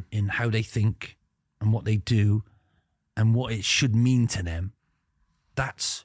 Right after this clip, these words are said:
what I miss. That's, and you can't individualize that.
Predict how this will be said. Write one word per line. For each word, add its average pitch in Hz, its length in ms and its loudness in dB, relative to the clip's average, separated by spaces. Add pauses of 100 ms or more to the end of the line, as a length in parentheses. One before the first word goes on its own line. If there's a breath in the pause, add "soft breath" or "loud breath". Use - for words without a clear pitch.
what 107 260 -2
I 98 60 2
miss. 98 400 -2 (960)
That's, - 480 -4 (760)
and 120 160 2
you 135 120 2
can't 170 420 2 (160)
individualize 113 920 2
that. 101 280 -2